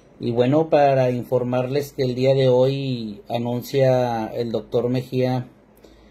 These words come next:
en la mañanera lo que ya habíamos solicitado desde hace más de un mes, que era la atracción del caso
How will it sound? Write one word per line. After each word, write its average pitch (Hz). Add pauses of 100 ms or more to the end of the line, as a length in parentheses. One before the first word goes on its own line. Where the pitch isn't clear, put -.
(180)
en 120
la 117
mañanera 123 (200)
lo 120
que 120
ya 120 (100)
habíamos 123
solicitado 120
desde 110
hace 117
más 120
de 120
un 117
mes, 117 (800)
que 113
era 117
la 113
atracción 120 (600)
del 120
caso 120